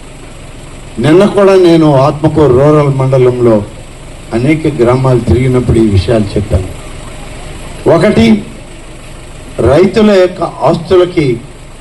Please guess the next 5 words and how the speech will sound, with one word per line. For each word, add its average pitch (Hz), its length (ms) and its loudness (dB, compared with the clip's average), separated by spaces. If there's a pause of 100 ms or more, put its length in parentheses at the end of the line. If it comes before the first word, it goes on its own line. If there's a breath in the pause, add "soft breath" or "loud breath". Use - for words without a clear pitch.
(300)
రక్షణ 135 400 0
ఉందా 131 420 2
లేదా 113 360 0
అనే 110 260 -4
విషయాన్ని 123 560 -2